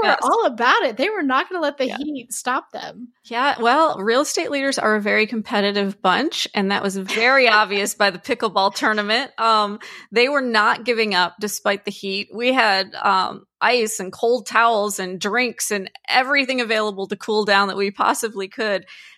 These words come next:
Speaker 2: Um, and very few of them dropped out. And it, it was, a, in fact, I think we, we ran so long, um, because they were so competitive that we ended up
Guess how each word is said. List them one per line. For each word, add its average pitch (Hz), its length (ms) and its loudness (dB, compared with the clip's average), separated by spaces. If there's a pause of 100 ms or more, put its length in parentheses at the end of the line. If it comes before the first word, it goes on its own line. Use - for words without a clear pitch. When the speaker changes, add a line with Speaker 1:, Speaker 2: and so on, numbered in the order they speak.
(140)
Speaker 2:
Um, 202 460 4
and 214 440 -2
very 262 320 0
few 320 280 -6
of 277 120 -12
them 226 220 -4
dropped 220 340 2
out. 202 360 2 (200)
And 208 380 0
it, 214 240 -2
it 269 160 0
was, 285 160 0
a, 233 160 -2
in 208 120 -6
fact, 233 260 2
I 226 100 2
think 262 300 -4
we, 233 360 -8
we 220 220 -8
ran 240 320 0
so 254 260 0
long, 202 600 2
um, 190 380 0
because 196 560 -2
they 202 120 -2
were 196 80 -2
so 254 260 0
competitive 185 680 -6
that - 240 -6
we 208 240 -6 (300)
ended 233 240 -2
up 208 100 0